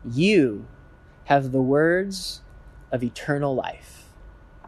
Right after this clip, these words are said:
And so what we're about to do is begin to study some of the words of eternal life, the words that describe what true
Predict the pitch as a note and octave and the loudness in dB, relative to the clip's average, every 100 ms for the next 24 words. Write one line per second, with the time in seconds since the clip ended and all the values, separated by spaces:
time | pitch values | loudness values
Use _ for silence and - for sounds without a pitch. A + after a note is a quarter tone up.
0 | - - - - - - - C3 F3 D#3+ | -20 -20 -20 -20 -20 -20 -10 0 4 6
1 | F3+ F3+ G3+ G#3 - D3 C3+ C#3+ E3 D3 | 6 6 8 6 4 -4 0 2 4 2
2 | A#2+ D3 C#3+ F#3 E3 - - E3 D#3+ - | 0 2 4 2 0 -2 4 6 6 2
3 | - F3 F3+ C#3+ C3 C#3+ C3+ C#3 D#3 F3+ | 2 2 2 0 2 4 4 4 6 6
4 | G3 G#3 G#3 G3+ E3 E3+ D3 C#3+ - - | 6 4 2 -2 0 2 2 0 -2 -2
5 | F3 F3+ D#3 C3 G#2+ A2 - - D#3 D#3+ | 2 2 4 2 0 -10 -20 -6 2 4
6 | E3+ G3 G#3 E3 E3+ D3 D3+ - - E3+ | 6 6 4 4 2 2 -2 -4 -4 -2
7 | F3 F3 F3+ F#3 D3+ D3+ C3 - - - | 0 2 0 -2 -4 -6 -6 -8 -8 -4
8 | E3+ F#3 G3 G#3 | -2 -2 -2 -4